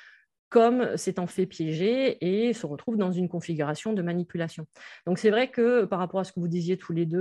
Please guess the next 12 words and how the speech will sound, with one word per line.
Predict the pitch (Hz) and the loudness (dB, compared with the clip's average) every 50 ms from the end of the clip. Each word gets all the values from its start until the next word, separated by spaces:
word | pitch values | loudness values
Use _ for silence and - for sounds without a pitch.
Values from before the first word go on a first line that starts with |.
| 190 | 2
euh, | 196 196 156 131 147 127 - 90 76 73 80 - - | 2 2 2 0 0 -2 -2 -4 -6 -6 -6 -6 -4
par | 175 | -2
rapport | 170 175 175 170 | -2 -2 0 0
à | 165 | 0
la | 165 156 | 0 0
manipulation, | 160 156 170 160 - 175 165 175 - 285 294 | -2 -2 -4 -4 -2 -2 -4 -4 -4 -8 -10
c'est | - - - | -8 -6 -4
vraiment | 165 165 151 175 196 233 | -4 -2 -2 -2 -2 -2
quelque | 240 233 196 - - | 0 0 -2 -2 -2
chose | - 262 294 285 - | -4 -4 -4 -4 -8
qui | - - 208 | -6 -2 0
est | 196 190 190 | 2 2 2